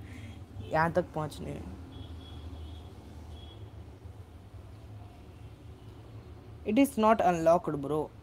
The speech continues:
ओके भाई, best of luck यार, Collect करो। <laughs>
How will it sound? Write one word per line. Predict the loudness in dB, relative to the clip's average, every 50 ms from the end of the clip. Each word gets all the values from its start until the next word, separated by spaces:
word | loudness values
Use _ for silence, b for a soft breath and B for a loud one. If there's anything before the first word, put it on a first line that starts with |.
| -8 -4
ओके | -4 -4 -4 -2 2 6 6 8 6
भाई, | 6 4 2 4 4 6 6 4
best | 6 4 4 4 4 0
of | 2 4 4
luck | 4 4 4 4
यार, | 6 8 8 6 6 4 -8 -12 -12 -6 0
Collect | 2 4 4 2 2
करो। | 4 4 6 6 6
<laughs> | 4